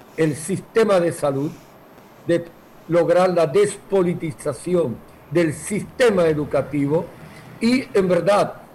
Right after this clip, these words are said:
el origen del problema no fue el Ministerio de Salud. El origen del problema fue la iniciativa legislativa. En el dos mil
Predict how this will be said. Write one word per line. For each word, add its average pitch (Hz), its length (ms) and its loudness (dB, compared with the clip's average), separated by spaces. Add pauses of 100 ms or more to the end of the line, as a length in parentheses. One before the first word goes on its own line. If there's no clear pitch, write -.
el 175 140 4
origen 196 420 2
del 175 180 0
problema 160 640 0 (260)
no 160 180 2
fue 240 240 2
el 180 100 0
Ministerio 156 580 0
de 143 120 0
Salud. 127 320 -4 (260)
El 156 160 0
origen 143 320 -2
del 208 160 0
problema 190 560 0 (260)
fue 202 140 2
la 214 60 -2
iniciativa 180 720 0
legislativa. 156 920 -2 (480)
En 269 460 2
el 208 160 2
dos 180 280 -2
mil 233 320 -2